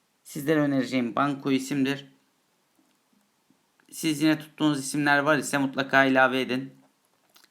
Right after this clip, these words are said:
İki bin sentetik alıp gidebilir bir numaralı Aslan Kadir. Dikkat edelim bu isme de. Hani mu-, muhtemelen on numarayı tek atmayacaksınız. Buraya kalabalık geçeceksiniz de.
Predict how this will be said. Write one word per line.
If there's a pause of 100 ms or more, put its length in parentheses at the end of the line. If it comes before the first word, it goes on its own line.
İki
bin
sentetik
alıp
gidebilir
bir
numaralı
Aslan
Kadir. (480)
Dikkat
edelim (580)
bu
isme
de. (480)
Hani (240)
mu-,
muhtemelen
on
numarayı
tek
atmayacaksınız.
Buraya
kalabalık
geçeceksiniz
de.